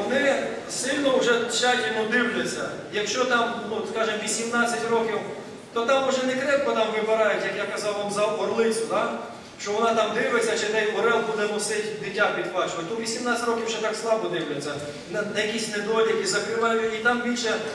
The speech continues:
ну, більш на емоційному, скажімо, рівні, е, вступають в шлюб. Ска-, ну, е, розвивають стосунки, скажімо так, правильніше. А вже, коли вже тридцять, то тоді вже вони більш логічно, більш обдумано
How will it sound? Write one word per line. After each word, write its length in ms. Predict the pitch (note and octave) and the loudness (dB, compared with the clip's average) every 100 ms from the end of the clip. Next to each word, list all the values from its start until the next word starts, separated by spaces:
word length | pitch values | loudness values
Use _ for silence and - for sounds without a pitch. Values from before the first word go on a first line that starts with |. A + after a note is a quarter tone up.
| - | -8
ну, 60 | G#3+ G#3 G#3 | -6 -4 -4
більш 200 | G#3+ G#3+ | -4 -2
на 100 | G#3+ | 0
емоційному, 760 | G#3 G#3 A#3+ A#3+ A3 G3+ F#3 - - | 0 0 0 0 -2 0 -2 -2 -4
скажімо, 360 | - G3+ F#3+ G3 - - | 0 2 2 0 -2 -2
рівні, 580 | G#3 A3 F3 - - - - - - | 0 0 0 -2 -4 -8 -12 -12 -4
е, 60 | F3 F3 - | -2 -2 -4
вступають 560 | - - G3+ G#3+ G3+ F#3 E3+ F3+ F#3 | -8 -6 0 2 2 2 -4 -6 -6
в 40 | - | -4
шлюб. 420 | A3+ G#3 F3 - | -4 -2 -2 -2
Ска-, 200 | - G#3 | -2 -2
ну, 160 | C#4+ - - | -2 -2 -2
е, 180 | F3+ E3+ - - - - - F#3 | 0 0 -2 -6 -10 -14 -2 0
розвивають 500 | G3+ G3+ A3 A3 - | 0 0 2 2 2
стосунки, 540 | - - - - - - | -2 -4 -4 -4 -4 -4
скажімо 320 | - F3 F3 | -2 -2 -2
так, 180 | E3 C#3 - - - | 0 0 -2 -8 -8
правильніше. 580 | E3+ F3+ E3 - C#3+ - - - - - - | 0 2 2 -2 -4 -4 -6 -6 -8 -10 -2
А 160 | E3+ G#3 | 2 4
вже, 360 | - A#3 G3+ - G#3+ | 4 4 2 0 -2
коли 220 | G#3 A3 | 0 2
вже 100 | G#3 | 2
тридцять, 540 | - A3 C#4 - - | 0 -2 -4 -4 -6
то 60 | F3 F#3 | -6 -6
тоді 160 | F#3 - | -6 -4
вже 200 | - G3 F#3 | -4 -4 -4
вони 260 | F#3+ F#3+ | -4 -6
більш 220 | - - F#3 | -6 -6 -4
логічно, 400 | F3 E3 D#3+ - A#2+ | -4 -4 -6 -8 -8
більш 200 | E3+ F3 | -6 -4
обдумано 600 | F3 E3+ F3 F3+ D3+ C#3+ | -4 -4 -2 -2 -2 -4